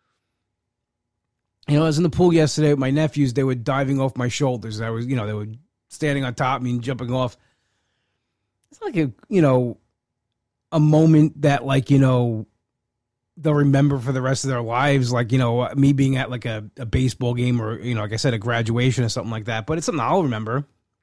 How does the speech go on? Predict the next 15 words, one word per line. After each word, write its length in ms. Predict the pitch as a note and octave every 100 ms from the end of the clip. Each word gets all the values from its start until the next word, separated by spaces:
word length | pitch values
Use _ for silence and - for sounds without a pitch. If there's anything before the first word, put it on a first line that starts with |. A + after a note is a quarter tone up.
| _ _ _ _ _ _ _ _ _ _ _ _ _ _ _
You 100 | -
know, 80 | F#3+
when 160 | E3 D#3+
they're 140 | C#3+
bigger, 520 | A#2+ C#3 D#3 C#3 C#3 - _ -
I'll 120 | C3+
be 80 | C#3
like, 120 | C#3
"Oh, 220 | F#3 F#3+
remember 240 | E3 E3 E3+
you 80 | D#3+
guys 300 | D3+ D3+ C3
jump," 260 | D3+ D3 C3
you 80 | C#3+
know, 240 | B2 B2